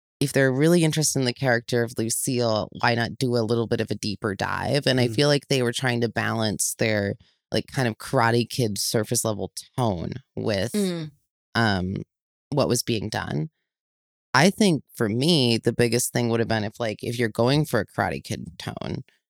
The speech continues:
Speaker 1: uh, why not up the stakes? Why not have some, like, bigger conflict? We sort of touched on this before, but, like, bigger conflict with Gary. Why does he just,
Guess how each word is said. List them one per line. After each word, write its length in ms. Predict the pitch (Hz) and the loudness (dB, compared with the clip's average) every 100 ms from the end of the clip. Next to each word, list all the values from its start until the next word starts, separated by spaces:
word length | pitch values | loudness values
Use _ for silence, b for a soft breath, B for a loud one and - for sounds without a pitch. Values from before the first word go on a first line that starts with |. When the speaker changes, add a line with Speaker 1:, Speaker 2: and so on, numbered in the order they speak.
| _ _ | _ _
Speaker 1:
uh, 260 | 110 110 104 | 2 2 2
why 280 | 113 120 131 | 2 4 6
not 180 | 151 - | 4 2
up 120 | - - | -2 -4
the 80 | |
stakes? 720 | - - 120 151 - - - - | -4 -2 0 0 -2 -4 -2 0
Why 120 | 117 | 0
not 200 | 120 120 | 0 -2
have 240 | 123 120 | -2 0
some, 200 | - 131 | 0 0
like, 200 | 113 110 _ 123 | 0 -4 _ -4
bigger 400 | 127 110 117 104 - | -2 2 2 0 -2
conflict? 420 | 120 113 113 113 - | -2 -2 0 -2 -2
We 100 | 117 | -4
sort 240 | - 104 | -2 -2
of 60 | 85 | -2
touched 280 | 117 - 101 | -4 -4 -4
on 60 | |
this 140 | 87 - | -4 -4
before, 400 | 107 - 107 92 | -6 -2 -2 -2
but, 80 | 85 | -4
like, 160 | 117 - | -4 -2
bigger 240 | 117 110 | 0 0
conflict 460 | - 113 95 113 - | -2 -4 -2 -4 -4
with 160 | 107 - | -8 -4
Gary. 400 | 107 104 98 80 | 0 2 2 0
Why 200 | 110 107 | 2 2
does 180 | 113 - | 0 -2
he 140 | 123 | -2
just, 300 | 117 110 | 0 0